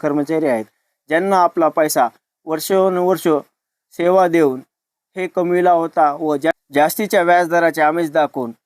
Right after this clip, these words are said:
सर्वसामान्य जनतेचा पैसा हे ज्ञानराधा व कुटे ग्रुपच्या माध्यमातून फसवणूक करण्यात आली आहे.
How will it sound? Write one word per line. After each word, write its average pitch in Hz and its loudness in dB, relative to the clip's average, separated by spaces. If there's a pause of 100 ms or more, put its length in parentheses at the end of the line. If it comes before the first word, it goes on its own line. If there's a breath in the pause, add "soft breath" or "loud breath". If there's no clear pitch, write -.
सर्वसामान्य 165 0
जनतेचा 147 -2
पैसा 143 0 (560)
हे 170 -2
ज्ञानराधा 165 2 (120)
व 156 -6
कुटे 180 -4
ग्रुपच्या 160 -4
माध्यमातून 151 -2 (180)
फसवणूक 196 0
करण्यात 170 0
आली 151 2
आहे. 131 0